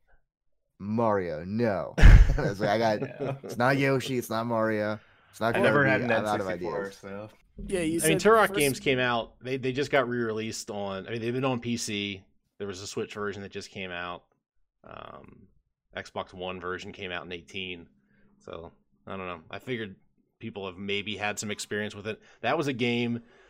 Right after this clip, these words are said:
Speaker 4: that was awesome at the time, but man, is it bad to go back and play, especially on original hardware.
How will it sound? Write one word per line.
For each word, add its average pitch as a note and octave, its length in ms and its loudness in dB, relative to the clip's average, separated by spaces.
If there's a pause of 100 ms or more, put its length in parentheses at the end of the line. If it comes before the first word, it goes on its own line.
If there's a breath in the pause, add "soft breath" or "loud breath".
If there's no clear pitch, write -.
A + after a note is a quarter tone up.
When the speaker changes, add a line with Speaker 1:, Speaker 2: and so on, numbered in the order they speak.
(240 soft breath)
Speaker 4:
that F#2 580 -4 (480)
was F#2+ 280 -6
awesome G#2+ 380 0
at F#2 100 -4
the F#2 80 -8
time, F#2+ 280 -6
but E2 100 -12
man, F2+ 220 -8
is E2+ 100 -12
it F2+ 100 -12
bad E2 220 -6
to E2+ 60 -12
go F2 120 -6
back E2+ 240 -4
and F#2+ 80 -12
play, E2+ 200 -4
especially F2+ 420 -8
on F2 140 -8
original E2+ 320 -8
hardware. D#2+ 500 -10